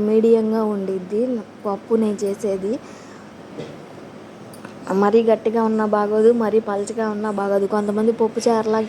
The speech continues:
చేసుకుంటారు కదా. ఇదిగోండి, ఒక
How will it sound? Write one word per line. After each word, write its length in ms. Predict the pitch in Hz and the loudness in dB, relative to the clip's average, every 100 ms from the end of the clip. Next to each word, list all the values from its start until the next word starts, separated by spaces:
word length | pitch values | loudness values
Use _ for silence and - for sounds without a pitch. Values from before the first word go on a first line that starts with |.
| 214 | -2
చేసుకుంటారు 520 | 208 214 202 202 196 196 | -4 -6 -6 -4 -4 -4
కదా. 180 | 202 294 - - - - - | -2 -4 -8 -18 -18 -18 0
ఇదిగోండి, 400 | 226 220 214 214 349 - - - - - 190 | 2 4 2 2 0 -6 -18 -20 -20 -14 -8
ఒక 80 | 196 | 0